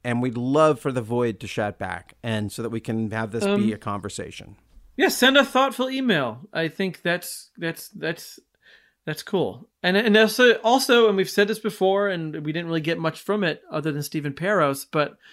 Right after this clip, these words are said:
Speaker 2: if you have movies that you think we should cover, you know, we're going through all the movies that we're thinking of, but, like, I'm sure there's others that we aren't thinking of that, or that,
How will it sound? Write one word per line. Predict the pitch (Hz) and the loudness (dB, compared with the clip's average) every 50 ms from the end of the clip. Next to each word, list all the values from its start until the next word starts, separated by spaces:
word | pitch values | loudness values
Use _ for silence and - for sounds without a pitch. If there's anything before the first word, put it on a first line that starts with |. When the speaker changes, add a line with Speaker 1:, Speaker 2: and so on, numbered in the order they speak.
| - _ _ | -20 _ _
Speaker 2:
if | 160 165 165 - | -4 -4 -4 -2
you | 156 180 240 285 | 2 6 6 8
have | 254 233 240 254 202 | 8 8 6 4 4
movies | 190 202 214 240 190 190 170 147 | 4 4 4 4 4 2 0 0
that | 127 156 147 | -2 -4 -4
you | 147 160 175 196 | -2 -2 -2 -2
think | 196 196 - 190 185 - | -2 -2 -4 -6 -4 -4
we | 175 165 | -6 -6
should | - - 139 | -6 -8 -8
cover, | - 180 208 214 165 147 131 127 - - _ _ _ _ _ _ _ _ _ _ _ _ | -4 -2 -2 -2 0 -2 -4 -4 -6 -10 _ _ _ _ _ _ _ _ _ _ _ _
you | - 160 | -4 -2
know, | 160 156 | -2 4
we're | 160 190 214 | 4 4 6
going | - 220 220 226 208 | 6 6 6 4 4
through | - 214 | 4 4
all | 220 214 | 4 4
the | 196 190 | 4 4
movies | 190 190 175 185 175 151 | 2 2 2 2 0 0
that | 170 156 | -2 2
we're | 170 208 208 | 2 2 2
thinking | 208 - 165 139 - 156 143 | 2 0 -4 -4 -4 -4 -4
of, | 139 139 131 127 | -4 -4 -6 -4
but, | - 147 139 | -4 -2 -2
like, | 147 139 139 | -2 -2 -2
I'm | 143 147 147 | -4 -6 -6
sure | 143 - - 170 165 | -6 -4 -4 -2 -2
there's | 156 143 143 | -2 -2 -2
others | 147 156 165 156 135 | -2 -2 -2 -2 -2
that | 147 151 | -4 -6
we | 139 147 151 151 | -6 -4 -4 -4
aren't | 147 151 156 160 - | -4 -4 -6 -8 -8
thinking | - 185 220 214 - 160 131 | -6 -6 -6 -4 -4 -6 -6
of | 113 117 117 143 | -6 -6 -6 -6
that, | 143 135 - | -6 -6 -4
or | - 147 143 143 139 147 | -2 -2 -2 -4 -4 -6
that, | 151 147 - | -6 -8 -8